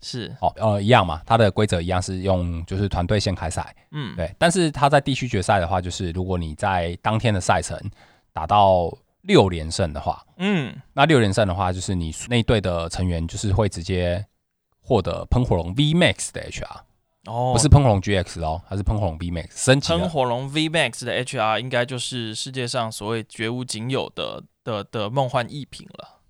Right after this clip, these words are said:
Speaker 2: <laughs> 可以这么说。
Speaker 1: 对，因为刚刚讲的，不管是，嗯，喷火龙G X的H R，
Speaker 2: 嗯。
Speaker 1: 又亦或是之前有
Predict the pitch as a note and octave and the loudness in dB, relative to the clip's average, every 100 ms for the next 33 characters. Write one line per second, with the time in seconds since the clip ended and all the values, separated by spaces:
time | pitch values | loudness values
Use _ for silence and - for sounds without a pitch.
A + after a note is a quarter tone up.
0 | _ F2+ - - F#2 E2+ D#2+ - E2 - | _ -14 -12 -6 -4 -4 -6 -8 -12 -16
1 | - C3+ G#2+ C#3 C#3 C3 A#2 A2 _ _ | -6 -4 -4 -2 2 2 2 -4 _ _
2 | - C#3 D3 C#3+ G#2+ - C3+ G#2+ A2 B2 | 0 2 2 0 -4 -6 -4 -4 -4 -6
3 | A2+ G#2+ G2 C#2 - _ A2+ G#2+ G#2 G#2 | -6 -6 -8 -12 -16 _ -14 -10 -10 -10
4 | G#2 - - _ _ - C3+ B2 G#2+ C3 | -14 -16 -20 _ _ -8 -6 -6 -6 -4
5 | B2 A#2 - - - A2+ - A2+ - G#2 | -2 -2 -4 -12 -10 -10 -8 -8 -4 -2
6 | E2 C#3+ _ A2 G2 F#2 - C3+ C3+ B2 | -2 -6 _ -4 -4 -4 -4 -2 -2 -2
7 | B2 B2 A#2 B2 A#2 A2+ F#2+ | -4 -4 -6 -6 -4 -4 -6